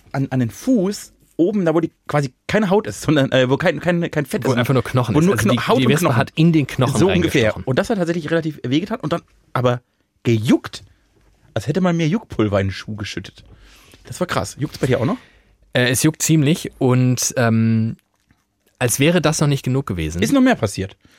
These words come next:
Speaker 1: Was
Speaker 2: Ähm,
Speaker 1: denn alles?
Speaker 2: ich befinde mich in einer Morningshow-Woche. Mein Wecker klingelt um drei Uhr fünfundvierzig.
Speaker 1: Mhm.
Speaker 2: Und dann ist das ja so eine Sache mit dem Einschlafen bei diesen Temperaturen. Bei uns wird's relativ warm in der Wohnung und, ähm,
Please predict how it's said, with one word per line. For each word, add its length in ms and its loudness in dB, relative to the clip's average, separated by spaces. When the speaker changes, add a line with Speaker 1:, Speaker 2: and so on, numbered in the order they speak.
Speaker 1:
Was 280 2
Speaker 2:
Ähm, 120 2
Speaker 1:
denn 160 2
alles? 200 -6
Speaker 2:
ich 60 -8
befinde 300 2
mich 160 0
in 100 -2
einer 400 2
Morningshow-Woche. 920 0
Mein 200 0
Wecker 240 -2
klingelt 280 -4
um 80 -8
drei 240 -2
Uhr 80 -4
fünfundvierzig. 880 -6
Speaker 1:
Mhm. 380 -2
Speaker 2:
Und 120 0
dann 100 0
ist 160 -4
das 80 0
ja 140 2
so 80 0
eine 100 2
Sache 220 0
mit 120 -2
dem 80 -6
Einschlafen 500 -2
bei 80 -4
diesen 180 -8
Temperaturen. 600 -14
Bei 80 -4
uns 220 0
wird's 140 -2
relativ 380 -2
warm 220 2
in 60 0
der 140 0
Wohnung 360 0
und, 640 0
ähm, 500 -4